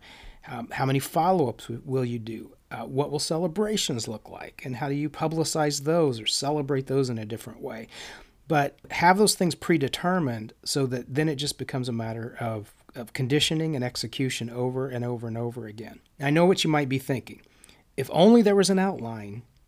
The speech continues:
about these best practices, right?" Well, guess what?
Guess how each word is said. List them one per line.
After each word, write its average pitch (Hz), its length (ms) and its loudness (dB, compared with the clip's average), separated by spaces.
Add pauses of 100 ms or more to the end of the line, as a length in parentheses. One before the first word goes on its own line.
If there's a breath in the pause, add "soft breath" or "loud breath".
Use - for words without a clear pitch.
(140)
about 131 240 -4
these 127 160 -2
best 135 280 -2
practices, 123 640 -2
right?" 135 300 0 (880)
Well, 123 120 -4
guess - 260 8
what? - 260 -2